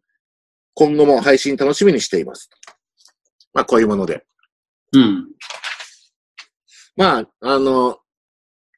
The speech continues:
Speaker 1: まあ、我々のカバンの中を見て、それは、まあ、
Speaker 2: うん。
Speaker 1: 誰得なんだっていうのはもう前回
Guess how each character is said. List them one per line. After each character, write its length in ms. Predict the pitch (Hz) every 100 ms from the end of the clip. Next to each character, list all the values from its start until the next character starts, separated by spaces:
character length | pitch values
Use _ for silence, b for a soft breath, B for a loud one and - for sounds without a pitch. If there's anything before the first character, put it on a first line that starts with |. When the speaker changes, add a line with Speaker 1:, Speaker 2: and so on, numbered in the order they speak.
| _ _ _ _ _ _ _ _ _ _ _ _ 139
Speaker 1:
ま 120 | 151
あ、 80 | 127
我 180 | 131
々 160 | 165 185
の 100 | 185
カ 120 | 180
バ 160 | 180 190
ン 40 |
の 80 | 190
中 280 | 202 185 139
を 180 | 113 98
見 200 | 123 113
て、 280 | 101 90
そ 180 | - 139
れ 120 | 123
は、 300 | 123 123 110 110
ま 120 | 127
あ、 20 |
Speaker 2:
う 40 |
ん。 40 | 110
Speaker 1:
誰 200 | - 139
得 180 | 160 175
な 120 | 175
ん 40 |
だ 100 | 147
っ 60 | 131
て 80 | 131
い 40 |
う 40 |
の 60 | 127
は 80 | 123
も 180 | 135 113
う 40 |
前 180 | 135 139
回 280 | 110 85